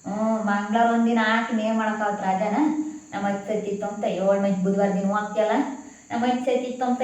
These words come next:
ಏಳ್ ಮಂದಿ ಇನ್ನೇನ್ ಮಾಡ? ಹ್ಮ್, ಸರಿ, ಸರಿ, ಆಯ್ತು. ಹ್ಮ್, ಇಡ. ಹ್ಮ್, ಹ್ಮ್, ಇಡು.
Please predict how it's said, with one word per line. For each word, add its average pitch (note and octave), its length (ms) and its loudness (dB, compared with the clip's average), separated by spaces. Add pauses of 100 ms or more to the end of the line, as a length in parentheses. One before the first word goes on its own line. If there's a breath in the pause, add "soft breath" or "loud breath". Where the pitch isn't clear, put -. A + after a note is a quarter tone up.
ಏಳ್ A3 220 2
ಮಂದಿ G#3 260 -6
ಇನ್ನೇನ್ G3 300 -4
ಮಾಡ? G3 140 0 (500)
ಹ್ಮ್, A3 580 -2
ಸರಿ, F3+ 340 -4
ಸರಿ, D#3+ 360 -10
ಆಯ್ತು. E3 300 -8 (720)
ಹ್ಮ್, G3+ 300 -6 (100)
ಇಡ. B3 140 0 (640)
ಹ್ಮ್, G3 340 -6 (460)
ಹ್ಮ್, G3 280 -4
ಇಡು. B3 240 0